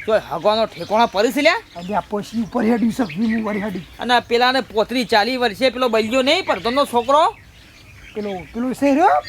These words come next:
Speaker 1: એ તંબુરા
Speaker 2: બદલાનો?
Speaker 1: જેવો? તાણે?
Speaker 2: હા? ખળબચરો?
Speaker 1: તાણે એનું હગું થઈ ગયું યાર.
Speaker 2: હા?
Speaker 1: તાણે?
Speaker 2: શું કહે છે?
Speaker 1: માની છો કે હગું થઈ ગયું, કોઈ કહેતો ના યાર. આ તો, આ તો વાત નથી કરે છે, પણ તને કીધી.
Speaker 2: શાણે થયું વળી યાર?
Speaker 1: એ તો થયું, તાણે થયું, પણ થયું ખરું.
Speaker 2: હા?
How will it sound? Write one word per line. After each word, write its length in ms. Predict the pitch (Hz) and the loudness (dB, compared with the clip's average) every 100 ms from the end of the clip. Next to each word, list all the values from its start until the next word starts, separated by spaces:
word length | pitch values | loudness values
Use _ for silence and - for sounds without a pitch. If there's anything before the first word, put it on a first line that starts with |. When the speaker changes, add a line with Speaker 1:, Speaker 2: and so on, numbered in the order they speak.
| - | -8
Speaker 1:
એ 60 | - | -4
તંબુરા 340 | 226 233 277 | -2 2 4
Speaker 2:
બદલાનો? 80 | 262 | 6
Speaker 1:
જેવો? 300 | 311 311 - - | 4 2 -2 -4
તાણે? 320 | 226 277 330 427 - - | -2 -2 -4 -8 -14 0
Speaker 2:
હા? 120 | 285 622 571 | 0 0 -4
ખળબચરો? 440 | - 320 381 392 403 571 | 0 2 2 2 0 2
Speaker 1:
તાણે 300 | 220 262 311 | 0 2 0
એનું 200 | 320 247 | 0 0
હગું 280 | 202 269 381 | 0 2 2
થઈ 200 | - 403 | 2 2
ગયું 160 | 403 | 2
યાર. 220 | 381 349 185 - - | 4 4 0 -6 0
Speaker 2:
હા? 80 | 330 640 - | 0 0 -6
Speaker 1:
તાણે? 240 | 240 277 359 | 0 2 2
Speaker 2:
શું 480 | 554 - - 539 640 | -2 -6 -6 2 2
કહે 280 | 554 392 220 | 2 -4 -6
છે? 60 | 170 | 0
Speaker 1:
માની 320 | 247 339 427 | 2 2 0
છો 180 | 403 392 | 2 2
કે 160 | 403 285 | 2 -2
હગું 220 | 302 392 | -4 -4
થઈ 180 | 311 349 | -6 -4
ગયું, 120 | 440 | -2
કોઈ 140 | 359 | -4
કહેતો 340 | 320 370 - 294 | -2 -4 0 2
ના 140 | 349 | 4
યાર. 200 | 370 349 | 4 4
આ 60 | 277 | 4
તો, 240 | 269 160 - | 0 -8 -8
આ 60 | - | -4
તો 100 | 254 | 0
વાત 180 | 240 262 | 0 0
નથી 200 | 247 330 | -6 0
કરે 200 | 320 302 | 2 2
છે, 60 | |
પણ 120 | 320 311 | -2 -4
તને 140 | 320 | -6
કીધી. 460 | 254 240 160 285 - - - - - - | -6 -8 0 0 0 -10 -18 -18 -18 -8
Speaker 2:
શાણે 260 | 262 294 571 | -4 -2 -4
થયું 240 | - 392 | -2 2
વળી 260 | 330 247 190 | 2 2 -8
યાર? 120 | 147 | -12
Speaker 1:
એ 80 | 214 | -8
તો 280 | 254 262 | -2 0
થયું, 260 | 247 - 294 | -2 -4 -2
તાણે 200 | 294 311 | 0 0
થયું, 180 | 277 320 | -2 -6
પણ 60 | |
થયું 280 | 285 - 349 | -6 -2 0
ખરું. 300 | - 392 392 - - | 2 0 0 -10 -4
Speaker 2:
હા? 120 | 233 | -2